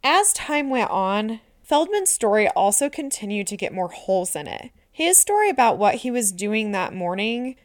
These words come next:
changed when he both talked to investigators and to family members, and the story was often inconsistent.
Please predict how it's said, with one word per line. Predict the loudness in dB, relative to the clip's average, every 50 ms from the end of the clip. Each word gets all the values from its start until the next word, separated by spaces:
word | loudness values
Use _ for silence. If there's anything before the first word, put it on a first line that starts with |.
| _ -12
changed | -8 -8 -6 -2 -2 0 0 0 -2 -4 -6 -6 -8 -8 -10 -12 -16 _ _ _ _
when | -8 -4 -4 -4
he | -2 -2 -4
both | 0 2 2 2 2 -2
talked | -2 -2 -2 -2 0
to | -4 -4 -2
investigators | -2 -4 0 0 0 0 -2 -6 -6 -4 -4 -2 -2 -2 -2 -2 -4 -6 -8 _ -6
and | -4 -2 -2 -4 -4
to | -4 -6
family | -6 -2 -2 -2 -2 -2 -4 -6 -6
members, | -6 -8 -8 -8 -8 -8 -8 -8 -10 -10 -10 -12 _ _ -4
and | -2 0 0
the | 0
story | 0 2 2 4 4 4
was | 2 2 0 -2 -2 -2
often | 0 2 2 2 0 -2 -4 -4
inconsistent. | -4 -6 -8 -10 -8 2 2 2 4 4 0 0 0 -4 -10 -10